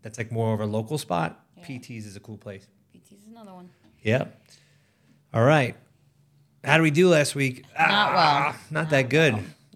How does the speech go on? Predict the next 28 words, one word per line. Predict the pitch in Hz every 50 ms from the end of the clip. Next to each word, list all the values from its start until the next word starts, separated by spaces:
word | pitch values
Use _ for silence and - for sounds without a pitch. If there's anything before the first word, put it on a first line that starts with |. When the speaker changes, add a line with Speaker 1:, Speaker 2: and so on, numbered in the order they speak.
| 123 117 113
Speaker 2:
Not | 110 107 110
Speaker 1:
Not | 113 117 120
Speaker 2:
well. | 127 120
Speaker 1:
good. | 113 127 127 120 101 92 95 110 -
This | - 139 135 - 139
is | 131 123 117
one | 123 127 127
of | 117
the | 117
lowest | 117 123 127 127 123 120 - -
hit | - - - - -
rates | 107 104 98 101 104 -
at | 110 107 -
forty | _ - 120 117 113 113
percent. | 113 107 - - - 107 110 139 - _ _ _ _ _ _ _ _ _ _ _ - -
Uh, | 110 110 110 107 110 113 110 -
and | 123 123 123 117
we | 120 107
bet | 113 139 131
a | 127
lot | 120 131 139 139 117 101 104 95 - -
because | - 127 - 147 135
we | 147
were | 139 123
betting | 165 165 165 139
on | 131 120 113
random | 120 127 131 127 120 110
shit. | - - - 110 104 - _